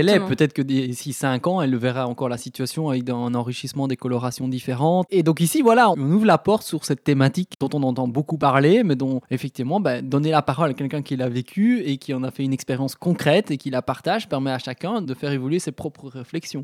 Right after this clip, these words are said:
Speaker 1: Sans être ni exhaustif, ni, euh, généraliste, mais parler de ton vécu. Voilà, ce que, ce que t'as apporté.
Speaker 2: Mais en fait, il y avait beaucoup de choses que j'ai tirées qui étaient vraiment très, très positives. Et notamment, tu parlais du fait d'expliciter les contrats.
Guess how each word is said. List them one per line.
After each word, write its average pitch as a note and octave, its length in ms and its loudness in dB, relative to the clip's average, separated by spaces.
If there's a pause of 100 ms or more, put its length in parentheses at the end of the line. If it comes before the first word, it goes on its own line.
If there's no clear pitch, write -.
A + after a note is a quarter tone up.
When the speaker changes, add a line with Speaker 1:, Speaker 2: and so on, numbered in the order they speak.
(140)
Speaker 1:
Sans E3+ 200 4
être D#3+ 240 2
ni E3 220 -2
exhaustif, C#3+ 680 0
ni, D#3 300 -2
euh, C#3 240 2
généraliste, C#3 560 -2
mais D#3 140 -2 (240)
parler D3+ 220 0
de - 60 -20
ton D#3 160 -8
vécu. B2+ 300 -8
Voilà, B2 320 -8
ce - 60 -20
que, C#3 120 -14
ce C#3 60 -12
que C#3+ 80 -12
t'as C3 160 -6
apporté. C3 440 -12 (240)
Speaker 2:
Mais A3+ 80 2
en G#3+ 60 2
fait, - 160 0
il - 20 4
y - 20 4
avait G3+ 140 0
beaucoup C#4 240 -4
de - 20 -2
choses D#4 280 -4 (180)
que B3 100 -2
j'ai A#3 160 -2
tirées B3+ 340 -2
qui - 120 -4
étaient G#3 180 -4
vraiment A3 300 0
très, A#3+ 180 -4
très B3 220 -6
positives. B3 480 -4
Et A3+ 60 -2
notamment, A#3 440 0
tu B3 160 -6
parlais G#3 240 -4
du G3+ 160 -8
fait A3 340 -4
d'expliciter B3 840 -4 (360)
les G#3+ 120 0
contrats. A3+ 420 0